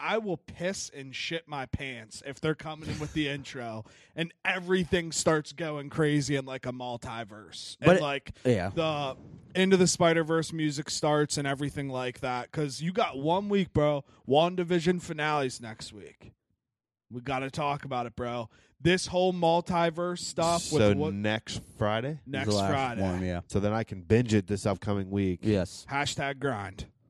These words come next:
Speaker 3: And then catch the finale.
Speaker 1: Dude,
Speaker 3: I'm, I'm all over it.
Speaker 1: I'm telling you,
Speaker 2: <laughs>
Speaker 1: you haven't spoiled it at all. Ha-, so you have no
Speaker 3: I
Speaker 1: idea
Speaker 3: have
Speaker 1: what's
Speaker 3: no
Speaker 1: gonna
Speaker 3: idea.
Speaker 1: go.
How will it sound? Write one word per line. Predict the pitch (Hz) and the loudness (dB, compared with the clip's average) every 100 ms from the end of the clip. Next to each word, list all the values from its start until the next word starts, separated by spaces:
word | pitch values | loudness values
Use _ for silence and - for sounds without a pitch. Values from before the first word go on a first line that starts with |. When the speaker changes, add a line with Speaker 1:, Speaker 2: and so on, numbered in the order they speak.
| - - - | -16 -8 -4
Speaker 3:
And | 95 90 | -2 0
then | 90 87 - - | -2 -2 -12 -8
catch | - 98 - | -4 -4 -4
the | |
finale. | - 92 87 87 82 85 - _ _ | -6 -6 -4 -4 -4 -8 -16 _ _
Speaker 1:
Dude, | 208 226 - | -2 -2 0
Speaker 3:
I'm, | 104 | 0
I'm | 196 | 4
all | 92 95 | 4 2
over | 95 92 | 0 -4
it. | 90 _ | -12 _
Speaker 1:
I'm | 165 202 233 | 0 0 0
telling | 196 185 208 214 | 2 4 4 4
you, | 220 233 247 175 - 180 - 170 | 4 2 0 -4 -6 -8 -8 -10
Speaker 2:
<laughs> | - - - _ _ 185 - | -10 -16 -16 _ _ -20 -10
Speaker 1:
you | 202 | 0
haven't | 311 294 208 | 2 2 0
spoiled | - 196 180 151 | -2 2 4 4
it | 139 | 2
at | 139 | -2
all. | 127 104 | -4 -6
Ha-, | 95 123 135 - | -6 -6 -6 -8
so | 135 156 | -8 2
you | 185 | 6
have | 196 | 6
no | 165 156 | 6 2
Speaker 3:
I | |
Speaker 1:
idea | 147 139 | 2 0
Speaker 3:
have | |
Speaker 1:
what's | 120 | 0
Speaker 3:
no | 101 | 0
Speaker 1:
gonna | 95 | 0
Speaker 3:
idea. | 90 82 80 | 0 -2 -2
Speaker 1:
go. | - | -8